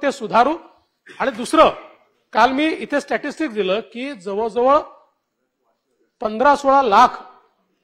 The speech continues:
असे ग्राहक आहेत की ज्यांनी गेल्या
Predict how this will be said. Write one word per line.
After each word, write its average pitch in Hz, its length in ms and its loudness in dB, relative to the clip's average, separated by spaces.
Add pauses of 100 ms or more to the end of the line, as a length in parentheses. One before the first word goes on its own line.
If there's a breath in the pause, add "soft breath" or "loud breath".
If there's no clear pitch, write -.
(680)
असे 254 240 -2
ग्राहक 240 400 2
आहेत 160 180 -6 (680)
की 254 80 -10
ज्यांनी 240 300 0
गेल्या 247 300 2